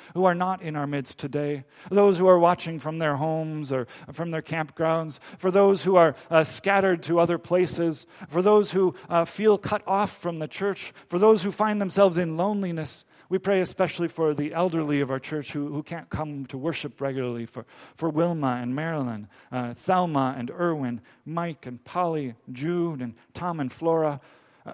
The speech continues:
Attend to them by your Spirit. Give them a special sense of your presence. A-, and for all the others who are on our hearts and minds, we pray, God, that you touch them by your Spirit and call them back to the Word and to the, the community of love that we share with one another.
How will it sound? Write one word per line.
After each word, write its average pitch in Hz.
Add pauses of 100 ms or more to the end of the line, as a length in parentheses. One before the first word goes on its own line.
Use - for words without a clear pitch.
(380)
Attend 185
to 139
them 147
by 135
your 127
Spirit. 156
Give 156
them 151
a 131
special 156
sense 151
of 120
your 113
presence. 151 (460)
A-, -
and 208
for 220
all 226
the 202
others 190
who 156
are 165
on 170
our 151
hearts 165
and 147
minds, 175
we 208
pray, 185
God, 170
that 147
you 175 (220)
touch -
them 131
by 135
your 131
Spirit 147
and 143
call 170
them 131
back 139
to 135
the 113
Word 151 (160)
and 165
to 165
the, 147 (160)
the 147
community 175
of 131
love 151
that 139
we 147
share 151
with 135
one 135
another. 127